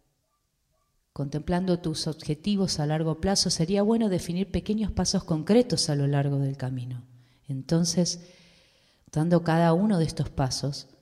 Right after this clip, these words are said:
puedes decirle al niño pequeño que llevas adentro, "Te felicito, bien hecho".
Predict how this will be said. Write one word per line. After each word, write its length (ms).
puedes 220
decirle 560
al 300
niño 340
pequeño 560
que 100
llevas 680
adentro, 760
"Te 120
felicito, 960
bien 240
hecho". 400